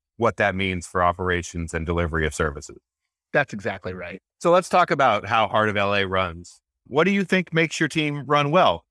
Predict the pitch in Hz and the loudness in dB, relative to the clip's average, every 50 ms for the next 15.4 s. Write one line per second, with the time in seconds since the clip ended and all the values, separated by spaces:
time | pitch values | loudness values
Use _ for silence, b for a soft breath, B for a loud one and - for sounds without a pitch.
0 | _ - 151 - - 190 - 165 - - - - 220 214 - - - 208 190 170 | _ -10 -8 -6 -8 -6 -6 -8 -10 -10 -8 -6 -6 -4 -4 -2 -2 -2 0 0
1 | 156 139 127 123 123 - 147 151 156 170 160 165 143 131 _ - - - 156 143 | -2 -4 -4 -4 -4 -2 -2 -2 -2 0 0 0 -2 -2 _ -8 -10 -6 -4 -2
2 | 131 127 120 110 110 - - 120 127 123 - - 135 - - 139 117 131 131 127 | -2 -2 -2 -2 -4 -4 -6 -8 -8 -6 -6 -8 -8 -8 -8 -6 -2 0 0 0
3 | 113 117 117 110 - _ 107 107 107 107 107 107 110 120 123 _ - 202 214 262 | 0 -2 -4 -4 -4 _ -6 -6 -6 -6 -8 -6 -6 -8 -8 _ -4 -2 0 0
4 | 240 208 175 - _ - - 160 143 143 127 131 123 113 113 113 123 127 127 117 | 0 0 -2 -2 _ -4 -2 0 0 0 -2 -4 -4 -4 -4 -4 -6 -6 -4 -4
5 | 127 123 123 120 120 110 110 110 113 120 117 117 107 98 - - 120 113 - - | -2 -2 -2 -4 -6 -8 -6 -6 -6 -6 -6 -8 -10 -6 -2 -2 -2 -2 -2 -6
6 | 120 113 113 113 113 117 110 107 - - 131 120 - - 123 135 120 113 110 101 | -4 -4 -4 -4 -4 -4 -6 -6 -8 -8 -8 -8 -8 -8 -8 -4 -4 -4 -4 -4
7 | - 117 117 113 107 113 113 113 - - - 113 104 110 107 95 - - - 104 | -4 -4 -4 -4 -4 -4 -6 -6 -8 -8 -10 -6 -4 -6 -6 -6 -6 -8 -8 -6
8 | - - 113 117 110 113 117 117 117 - 135 151 170 170 156 147 - 185 185 - | 0 2 2 2 2 2 0 0 0 -2 -2 -2 0 2 0 2 2 0 -2 0
9 | 220 170 135 139 139 147 151 143 143 131 127 - - 135 123 123 117 110 - 120 | -6 -4 -2 0 0 0 -2 -4 -8 -10 -12 -10 -10 -4 -2 -2 -2 -2 -2 -8
10 | 113 - - - - - - 117 110 110 107 - _ _ _ _ _ _ _ 151 | -6 -6 -8 -6 -4 -2 -2 -2 -2 -4 -8 -10 _ _ _ _ _ _ _ -8
11 | - - - - 175 175 - 180 196 202 202 175 190 185 165 170 196 220 - - | -8 -6 -2 0 0 0 2 0 0 0 0 0 -2 -2 0 -2 -2 -2 -4 -8
12 | - _ _ _ _ - 131 147 151 143 147 165 180 185 151 127 120 139 151 160 | -14 _ _ _ _ -4 -4 -4 -2 -2 0 0 0 0 0 -2 0 0 0 0
13 | - - 151 147 147 139 127 131 131 131 139 160 190 202 - - _ - 120 - | -2 -4 -2 -2 -2 -2 0 -2 0 0 -2 -2 -4 -6 -8 -10 _ -20 -14 -10
14 | - - 135 127 113 107 104 95 117 123 143 - - 185 208 - _ - _ 120 | -6 -4 -2 -2 -2 -2 0 0 0 0 0 -2 -2 -2 -2 -2 _ -12 _ -2
15 | 120 117 117 117 117 117 117 107 | 0 2 2 2 2 0 -4 -8